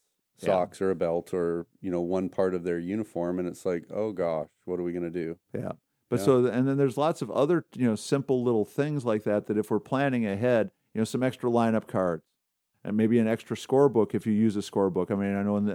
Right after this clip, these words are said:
Speaker 1: that makes me sound really old in this day and age when everybody is, you know, doing everything electronically. But those kinds of things that can happen, that do come up missing, that come up, you know, that we just need on game day.
Speaker 2: Hair ties.
Speaker 1: Yeah.
Speaker 2: We got, we got a, lots of hair,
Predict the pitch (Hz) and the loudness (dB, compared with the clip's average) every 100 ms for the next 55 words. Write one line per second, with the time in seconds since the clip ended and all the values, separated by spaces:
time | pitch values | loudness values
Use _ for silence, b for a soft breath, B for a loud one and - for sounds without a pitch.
0 | 92 95 104 - 107 98 104 - 104 101 | -2 0 -2 0 -4 -2 -4 -2 0 2
1 | 107 110 107 90 107 107 101 101 101 - | 2 4 4 4 4 6 4 0 -2 -2
2 | 101 98 98 98 98 98 98 98 98 98 | -2 0 0 -2 -2 -4 -2 0 0 2
3 | 98 95 92 85 _ _ _ - 95 90 | 2 2 -2 -4 _ _ _ -6 -4 -2
4 | 92 101 101 98 101 101 95 101 - 95 | -2 0 0 0 0 0 0 -2 -4 -4
5 | 90 87 - 90 90 _ _ _ 104 98 | -4 -6 -10 -10 -10 _ _ _ 0 0
6 | - 120 120 131 127 117 - 117 117 107 | 4 4 4 0 -2 -4 -2 0 2 0
7 | 98 _ - 135 135 143 123 117 113 117 | -2 _ -6 -2 0 0 0 0 0 0
8 | 110 95 120 120 123 113 113 - - 110 | 0 0 -2 0 0 2 0 0 -2 0
9 | 165 - 104 107 107 101 120 113 107 - | 0 0 0 0 -2 -2 0 0 0 -2
10 | - 107 95 95 104 101 127 117 160 156 | -4 -2 -2 -2 -2 -2 -4 -2 -2 2
11 | 117 104 110 107 113 135 131 95 80 - | 2 0 -4 -4 0 0 0 -2 -2 -8
12 | _ 127 156 - 110 95 95 - - _ | _ -2 0 2 0 -2 -14 -16 -20 _
13 | 101 104 101 98 101 110 107 104 95 90 | -2 0 -2 -4 -4 0 2 2 0 -6
14 | 85 95 104 110 - 110 117 127 127 | -12 -8 -2 -2 0 0 2 2 0